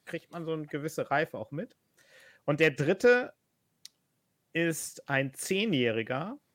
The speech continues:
Peated Whisky, fünfzig Prozent Alkoholgehalt.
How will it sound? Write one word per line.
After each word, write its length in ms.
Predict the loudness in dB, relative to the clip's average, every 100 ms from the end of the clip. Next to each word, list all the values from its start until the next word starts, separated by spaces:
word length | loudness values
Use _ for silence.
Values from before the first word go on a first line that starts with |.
| _ _ _ _ _ _
Peated 460 | -8 -4 0 0 0
Whisky, 600 | -4 -4 -8 -6 -6 -10 _ _ _ _ _
fünfzig 640 | -2 0 0 -4 -10 -8
Prozent 500 | -8 -4 -2 -2 -4
Alkoholgehalt. 1500 | -4 -2 -4 -4 -4 -2 -4 -10 _ _ -6 -6 -6 -10 -16